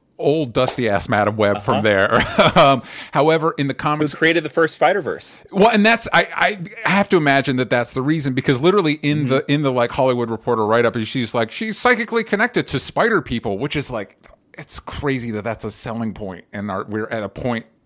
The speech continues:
Speaker 1: and, and cultural saturation of not only superheroes, but specifically spider-themed superheroes,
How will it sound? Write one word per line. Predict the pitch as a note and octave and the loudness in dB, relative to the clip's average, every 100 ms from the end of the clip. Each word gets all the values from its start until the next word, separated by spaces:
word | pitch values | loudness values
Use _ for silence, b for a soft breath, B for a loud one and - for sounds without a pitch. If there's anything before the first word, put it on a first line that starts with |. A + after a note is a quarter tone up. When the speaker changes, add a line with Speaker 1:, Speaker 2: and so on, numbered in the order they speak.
| _ - | _ -6
Speaker 1:
and, | A2+ B2+ - | -4 -4 -6
and | A2+ G#2+ | -6 -4
cultural | E3 E3 C3+ | -4 -4 -6
saturation | - B2 A#2+ A2 A2+ A2+ A2 | -4 -4 -4 -2 0 0 -2
of | G2+ | -2
not | A2 A2 | -2 -2
only | G#2+ | -4
superheroes, | - A#2+ A2 G2 | -6 -6 -4 -4
but | G#2+ | -6
specifically | - A#2+ - A#2+ A#2 A2+ G2 B B B | -10 -8 -8 -8 -4 -2 -4 B B B
spider-themed | - - C3 C3+ B2+ B2 G#2+ | -6 0 2 2 0 0 0
superheroes, | - - B2+ A2+ G#2 G2+ F#2 F2 | -2 -2 -2 -4 0 2 2 0